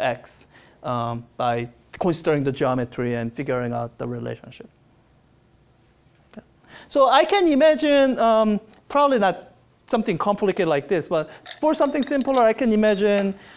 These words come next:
um, asking people to set up the integral. In fact, um, this, the reason I wanted to, I focus so much on this for your exam too was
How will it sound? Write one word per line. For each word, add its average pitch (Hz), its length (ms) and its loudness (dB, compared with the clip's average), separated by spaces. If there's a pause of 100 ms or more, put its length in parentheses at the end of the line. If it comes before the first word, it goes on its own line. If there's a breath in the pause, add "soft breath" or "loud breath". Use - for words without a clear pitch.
(140 loud breath)
um, 170 220 -2
asking 214 360 0
people 226 300 -4
to 190 280 -2
set 240 320 0
up 147 240 -2
the 151 80 -2
integral. 127 540 -6 (340 soft breath)
In 185 140 -4
fact, 208 520 0
um, 175 360 0
this, 285 240 0
the 254 260 0
reason 330 400 2
I 247 180 4
wanted 247 400 2
to, 233 340 0 (180)
I 220 200 4
focus 320 360 -2 (120)
so 277 100 0
much 247 220 -2
on 226 200 0
this 202 360 0
for 202 300 0
your 190 160 4
exam 175 440 0
too 269 220 -4
was 180 400 0